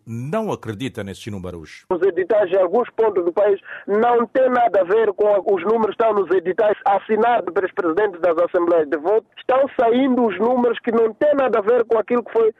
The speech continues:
Speaker 2: a expressão do voto nas urnas. Está a sair, sim, os números de editais que não se conhece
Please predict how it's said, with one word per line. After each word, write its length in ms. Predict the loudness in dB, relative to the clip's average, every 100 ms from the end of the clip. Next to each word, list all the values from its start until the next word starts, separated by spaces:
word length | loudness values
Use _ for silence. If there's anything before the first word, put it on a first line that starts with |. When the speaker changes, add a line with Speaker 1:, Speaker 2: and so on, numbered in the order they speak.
| -4
Speaker 2:
a 100 | 0
expressão 540 | 0 0 -4 0 0 0
do 80 | -2
voto 340 | 0 0 2
nas 240 | 0 0
urnas. 400 | 2 0 2 -2 -4 -20 _ -4
Está 200 | 0 0
a 40 | 2
sair, 320 | 2 2 -2 -2
sim, 220 | -2 -2 -4 -4
os 160 | -2 0
números 420 | 0 2 0 0
de 80 | 0
editais 520 | 0 -2 0 0 0
que 100 | -2
não 160 | 0 0
se 80 | 0
conhece 420 | 0 2 2